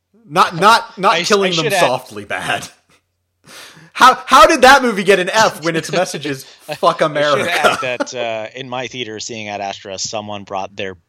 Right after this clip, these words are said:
Speaker 2: baby to the movie.
Speaker 1: Well, the baby
Speaker 2: Yeah, at
Speaker 1: likes
Speaker 2: least it,
Speaker 1: Brad, Brad Pitt,
Speaker 2: <laughs> at least
Speaker 1: obviously.
Speaker 2: it's
Speaker 1: The
Speaker 2: an
Speaker 1: baby,
Speaker 2: action-filled
Speaker 1: don't
Speaker 2: movie that will keep them interested and engaged on screen.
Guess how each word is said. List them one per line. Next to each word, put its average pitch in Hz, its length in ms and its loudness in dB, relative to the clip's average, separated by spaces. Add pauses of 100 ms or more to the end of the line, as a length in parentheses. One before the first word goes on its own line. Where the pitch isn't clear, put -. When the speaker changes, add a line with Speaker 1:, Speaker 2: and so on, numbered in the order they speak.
(120)
Speaker 2:
baby 98 520 -12 (180)
to - 100 -20
the - 100 -18
movie. - 360 -20 (2250)
Speaker 1:
Well, 247 120 -2
the 247 100 4
baby 247 220 -6 (120)
Speaker 2:
Yeah, 196 40 -10
at 170 60 -10
Speaker 1:
likes 180 320 -4
Speaker 2:
least - 300 -8
it, - 60 -8
Speaker 1:
Brad, 107 300 -12
Brad - 220 -12
Pitt, 196 100 -10
Speaker 2:
<laughs> - 360 -4
at 190 80 2
least 226 240 -2
Speaker 1:
obviously. - 40 -2
Speaker 2:
it's 143 100 -6
Speaker 1:
The 170 60 -6
Speaker 2:
an - 40 -10
Speaker 1:
baby, 156 100 -6
Speaker 2:
action-filled 147 800 -6
Speaker 1:
don't - 120 -20
Speaker 2:
movie 110 240 -10
that 104 200 -8
will 113 140 -16
keep - 220 -16
them 110 140 -14
interested 104 420 -14
and 92 120 -14
engaged 98 460 -14
on - 100 -18
screen. 107 300 -14